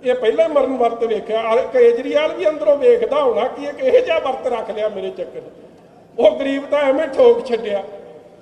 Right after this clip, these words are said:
ਮੈਂ ਤਾਂ ਉਹਦੇ ਨਾਲ ਹਮਦਰਦੀ ਆ। ਇਹ ਨਹੀਂ ਚਾਹੁੰਦਾ ਭਗਵੰਤ ਮਾਨ ਕਿ ਕਿਤੇ ਉਹ ਬਾਹਰ ਆ ਜੇ। ਇਹਦਾ ਬੜਾ ਦਾ ਲੱਗਿਆ, ਕਿਉਂਕਿ ਹੁਣ ਪੁੱਛਣ ਵਾਲਾ ਕੋਈ ਨਹੀਂ ਡਰਦਾ ਤੇਰੇ ਪਰਚੇ ਪੁਰਚੇ ਤੋਂ।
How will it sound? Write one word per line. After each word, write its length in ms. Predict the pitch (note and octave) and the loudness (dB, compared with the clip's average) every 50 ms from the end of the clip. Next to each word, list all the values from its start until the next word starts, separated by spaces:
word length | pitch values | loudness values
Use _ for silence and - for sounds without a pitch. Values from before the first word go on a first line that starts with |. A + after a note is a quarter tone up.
| - - - - - _ _ _ - D3 | -20 -20 -20 -20 -20 _ _ _ -10 -6
ਮੈਂ 140 | D#3+ F#3 - | -4 -4 -2
ਤਾਂ 140 | - C4 C4+ | 0 0 0
ਉਹਦੇ 180 | C#4+ C#4 C#4+ C#4 | 2 2 2 0
ਨਾਲ 160 | C#4+ C4 A#3+ | 0 0 0
ਹਮਦਰਦੀ 540 | A3+ A3 A3+ G#3 G#3 F#3+ G3 - B3 C#4 D4 C#4+ | 0 -2 -2 -2 -2 -2 -4 -4 -6 -2 0 0
ਆ। 100 | C#4 B3 G3 A3 D4 - - - - - - - - - - _ - _ - _ _ - | 0 0 -2 -6 -10 -12 -14 -16 -18 -20 -20 -20 -20 -20 -20 _ -20 _ -20 _ _ -10
ਇਹ 360 | G#3+ G#3+ A3 A3 A3+ A#3 A3 - | -4 -2 0 2 2 2 0 0
ਨਹੀਂ 160 | G3+ A#3 B3+ | -4 -6 -8
ਚਾਹੁੰਦਾ 520 | - - C4 B3+ C#4 C#4 C4 C#4 C4+ C4+ C4 C4 C4 | -8 -6 -6 -6 -6 -6 -6 -6 -4 -4 -6 -6 -6
ਭਗਵੰਤ 440 | A#3+ A3+ A#3 A3+ G#3+ G3+ G3 - A#3 | -8 -6 -6 -6 -6 -8 -8 -10 -10
ਮਾਨ 320 | G#3+ G#3+ G#3 G#3+ G#3+ A3 | -8 -8 -6 -6 -6 -8
ਕਿ 120 | G#3+ A3+ G#3+ | -8 -10 -12
ਕਿਤੇ 280 | G#3+ A3 G3 G#3 G#3+ | -12 -12 -12 -10 -8
ਉਹ 100 | G#3 G3 | -8 -6
ਬਾਹਰ 320 | E3+ F3 E3+ F#3 G#3 G3 F#3+ | -6 -4 -4 -2 -2 -2 -2
ਆ 120 | E3+ D3 - - | -4 -6 -10 -14
ਜੇ। 80 | C#3+ - - - - - - - - - - - _ _ _ _ _ _ - A3 | -16 -18 -18 -20 -20 -20 -20 -20 -20 -20 -20 -20 _ _ _ _ _ _ -10 -6
ਇਹਦਾ 260 | G3+ G#3+ A3+ G#3 G3+ | -6 -4 -2 -2 -2
ਬੜਾ 260 | G3 F3 F3+ G3+ A#3 | -2 -2 -2 -2 -2
ਦਾ 280 | A#3 A3 F#3+ F3+ F3+ F#3 | -2 -2 -2 -2 -4 -4
ਲੱਗਿਆ, 440 | F#3+ F#3 - - E3+ D#3+ C#3 B2+ - - - - - - - - - - - - _ - | -6 -6 -6 -6 -6 -6 -6 -6 -8 -14 -18 -20 -20 -20 -20 -20 -20 -20 -20 -20 _ -18
ਕਿਉਂਕਿ 240 | G#3 G#3 - A3+ | -16 -14 -8 -4
ਹੁਣ 140 | G#3+ A3+ A3+ A3+ | 0 0 0 0
ਪੁੱਛਣ 340 | A3+ G#3+ - - - A#3 | -2 -4 -4 -2 -2 -2
ਵਾਲਾ 280 | A#3 A#3 A#3+ A#3+ A#3+ B3 | 0 0 0 0 0 -2
ਕੋਈ 300 | A#3+ A#3+ A3+ A3+ A#3+ B3 | -2 0 0 0 0 0
ਨਹੀਂ 260 | B3+ C4 C4 A#3+ A#3 | -2 -2 -2 -2 -2
ਡਰਦਾ 360 | - A3 G3+ G3+ - - G3+ | -2 -2 -2 -2 -2 -4 -4
ਤੇਰੇ 220 | - - G3 F3+ F3+ | -4 -4 -8 -10 -10
ਪਰਚੇ 360 | F3 - E3+ - - E3+ D#3+ | -8 -8 -10 -10 -10 -14 -14
ਪੁਰਚੇ 360 | D3+ - D#3 C#3+ - - C#3 | -14 -14 -14 -16 -14 -16 -18
ਤੋਂ। 140 | - - | -18 -18